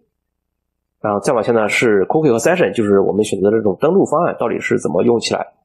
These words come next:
然后再往下呢是 Jest 单元测试，怎么为一个功能，怎么为一个，呃，接口做一个单元测试。最后呢，我们就补充一下这个J W T啊，就虽然说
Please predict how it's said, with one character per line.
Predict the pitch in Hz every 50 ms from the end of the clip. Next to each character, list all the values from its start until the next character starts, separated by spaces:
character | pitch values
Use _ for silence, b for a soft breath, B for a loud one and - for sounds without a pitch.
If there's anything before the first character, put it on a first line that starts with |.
| _ _ _ _ _ _ _ -
然 | - 110
后 | 117
再 | 117 185 156
往 | 120
下 | 107 117
呢 | 117 110
是 | 104 - 123 104 92
Jest | - - 123 - - - 104 87 -
单 | 127 120
元 | 110 107
测 | - -
试， | - - 117 90
怎 | - - 101
么 | 107 123
为 | 131 143 123
一 | 117 123
个 | - 110
功 | - 135 143 135
能， | 101 98 104 104 110
怎 | - -
么 | 98 113
为 | 127 139 131
一 | 127
个， | 127 135 127 113 101 98 95 - - _ _ _ _ _ _ _ _ _ _
呃， | - - - 78 - -
接 | - - 170
口 | - - - -
做 | - - 117
一 | 107
个 | - 110
单 | 107 123
元 | 127 131
测 | 131 - 135
试。 | - 196 160 - _ _ _ _ _ _ _ _ _ _ _ _ _ _ _ _ _ _ _ _ _ _ _ _ _ _ _ _ _ _ _
最 | - - 165
后 | 165 196
呢， | 127 110
我 | 98 95
们 | 110
就 | 120
补 | 117 123 120
充 | - 135 135
一 | 123
下 | 101 - 87 80
这 | - 92
个 | - - - 73 - - - - - _ _ _ _ _ _ _ _ _ -
J | - 135
W | 131 139 139
T | 135 - - - -
啊， | - 101 90 85
就 | - -
虽 | 95 - - - - - 160 156
然 | 147 156 151
说 | - - 165 165 160 160 - - - _ _